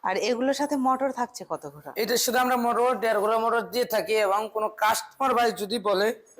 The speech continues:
Speaker 2: আহ, যে আমি কিছু টাকা বেশি অ্যাডভান্স বাড়া দেবো, সেক্ষেত্রে আমার মোটর লাগবে বড়, সেক্ষেত্রে,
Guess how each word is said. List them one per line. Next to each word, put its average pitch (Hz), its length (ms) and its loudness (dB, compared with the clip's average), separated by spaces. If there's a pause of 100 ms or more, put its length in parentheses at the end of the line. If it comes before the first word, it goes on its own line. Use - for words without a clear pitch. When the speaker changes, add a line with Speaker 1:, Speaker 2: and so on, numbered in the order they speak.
(340)
Speaker 2:
আহ, 165 200 4
যে 180 120 0
আমি 214 160 0
কিছু 254 640 -2
টাকা 247 200 0
বেশি 247 320 0
অ্যাডভান্স 220 500 0
বাড়া 233 200 2
দেবো, 226 220 2
সেক্ষেত্রে 233 340 -2
আমার 220 160 -2
মোটর 233 280 0
লাগবে 214 260 0
বড়, 180 240 2
সেক্ষেত্রে, 233 640 0